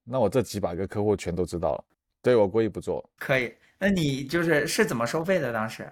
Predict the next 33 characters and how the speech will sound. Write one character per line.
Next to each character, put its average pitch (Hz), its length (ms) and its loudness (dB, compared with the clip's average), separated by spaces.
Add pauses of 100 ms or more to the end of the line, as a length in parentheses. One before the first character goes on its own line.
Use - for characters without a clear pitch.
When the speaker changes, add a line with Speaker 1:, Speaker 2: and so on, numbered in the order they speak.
(160)
Speaker 2:
就 139 100 -8
是， 135 240 -4
是 117 140 -6
按， 143 440 -2
比 123 80 -6
方 123 120 0
说 139 160 2
扫 113 420 -4
一 120 140 -2
次， 160 200 0
还 135 140 0
是 135 80 -4
说 131 180 4
每， 127 260 -4 (340)
book 165 300 0
两 113 180 -2
个 127 80 0
小 110 120 2
时 - 240 -6
多 117 120 -4
少 107 80 0
钱 - 260 -10
之 - 100 -14
类 62 120 -12
的？ - 40 -20 (220)
Speaker 1:
对， 139 240 6 (180)
按 139 140 -4
小 107 160 -2
时 92 140 -6
收 92 180 -2
费， 90 380 0
然 78 100 0
后 92 960 0